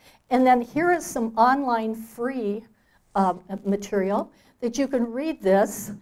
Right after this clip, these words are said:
Cameron, Nelmdal, and Swenson. Free th-, free, uh, read that before you do the C sat, and you'll do better. You'll,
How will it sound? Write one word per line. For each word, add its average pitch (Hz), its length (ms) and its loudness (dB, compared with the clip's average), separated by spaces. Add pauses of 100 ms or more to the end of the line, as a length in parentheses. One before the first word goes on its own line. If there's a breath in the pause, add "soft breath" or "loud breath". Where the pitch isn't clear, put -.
(200 loud breath)
Cameron, 240 440 0
Nelmdal, 214 480 -6
and 202 140 -4
Swenson. 214 600 -10 (220 loud breath)
Free 302 440 0
th-, 214 240 -6
free, 277 340 -2 (160)
uh, 202 80 4
read 233 360 0
that 190 260 0
before 226 320 -2
you 208 100 2
do 208 140 0
the 208 100 -2
C 214 220 -4
sat, 185 400 -4
and 202 160 2
you'll 208 120 0
do 202 200 0
better. 202 400 0 (240 loud breath)
You'll, 226 260 4